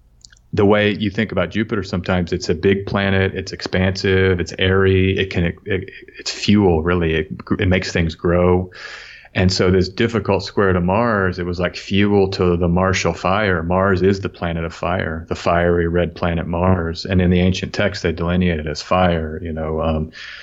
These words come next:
it's known to be a hot planet, like scorching hot. And in that moment where the square happened, it was literally on the day of the,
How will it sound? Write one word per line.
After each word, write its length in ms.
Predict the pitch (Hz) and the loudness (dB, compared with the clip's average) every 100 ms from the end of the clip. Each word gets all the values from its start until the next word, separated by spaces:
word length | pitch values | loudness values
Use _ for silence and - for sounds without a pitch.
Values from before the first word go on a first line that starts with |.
| - - - - | -18 -20 -10 -2
it's 280 | 90 - | -2 -2
known 220 | 87 90 90 | 0 4 4
to 80 | |
be 120 | 80 85 | 4 2
a 80 | |
hot 320 | 82 92 90 - | 0 -2 -2 -4
planet, 440 | 95 90 82 78 | -2 0 -2 -2
like 120 | 85 | -4
scorching 500 | - - 95 87 90 | -6 -2 0 0 -2
hot. 480 | 85 95 92 92 - - - - - - | 0 2 0 -2 -12 -20 -20 -20 -20 -2
And 240 | 104 98 | 0 2
in 280 | - 110 110 | 0 2 2
that 400 | 107 101 - 80 | 2 0 -4 -6
moment 540 | 92 95 113 90 82 - | -2 -2 0 -4 -6 -12
where 160 | - 90 | -4 -2
the 80 | 90 | -2
square 260 | - 98 | -2 0
happened, 340 | 92 110 117 92 | 0 0 0 -2
it 40 | |
was 180 | 87 82 | -2 -2
literally 400 | 110 143 113 95 | -2 0 0 0
on 160 | 90 87 | 2 0
the 60 | |
day 560 | 78 87 107 87 80 - | 0 0 0 0 -4 -6
of 240 | 92 90 | -2 0
the, 80 | 90 | 0